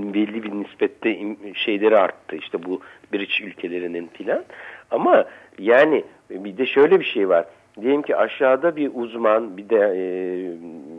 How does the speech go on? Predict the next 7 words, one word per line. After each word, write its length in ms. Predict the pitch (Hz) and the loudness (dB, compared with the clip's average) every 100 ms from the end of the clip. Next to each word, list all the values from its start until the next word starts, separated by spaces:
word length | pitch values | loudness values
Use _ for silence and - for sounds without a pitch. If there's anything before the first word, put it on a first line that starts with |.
| 78 85 | -16 -14
de, 60 | |
de, 920 | 85 78 78 _ 82 80 76 92 98 90 | -14 -16 -20 _ -20 -20 -18 -14 -14 -10
I 40 | |
M 100 | 101 | -8
F 180 | 101 139 | -4 -6
çalışanının, 720 | - 101 95 98 92 123 269 - - - _ | -6 -8 -6 -6 -4 -2 -4 -4 -20 -20 _
e, 220 | 98 92 | -8 -8